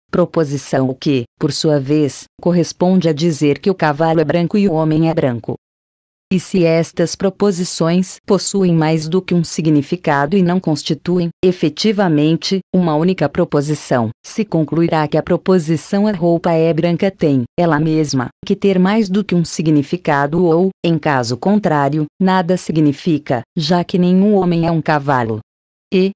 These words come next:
em consonância com isso, nem mesmo aqui, de duas proposições opostas como contraditórios, uma é necessariamente verdadeira e outra necessariamente falsa.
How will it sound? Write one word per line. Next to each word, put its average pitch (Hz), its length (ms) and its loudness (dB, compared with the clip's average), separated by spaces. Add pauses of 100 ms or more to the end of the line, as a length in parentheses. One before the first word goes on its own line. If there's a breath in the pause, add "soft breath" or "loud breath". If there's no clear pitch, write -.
em 185 140 4
consonância 151 880 -2 (280)
com 180 220 2
isso, 190 400 0 (160)
nem 170 160 0
mesmo 156 360 0
aqui, 151 360 -2 (160)
de 156 120 -2
duas 196 300 0
proposições 185 1040 -2 (100)
opostas 180 640 0
como 165 240 0
contraditórios, 160 960 0
uma 170 140 2
é 175 40 0
necessariamente 170 1000 0
verdadeira 147 840 2
e 196 120 4
outra 160 360 2
necessariamente 156 1080 0
falsa. 117 520 -4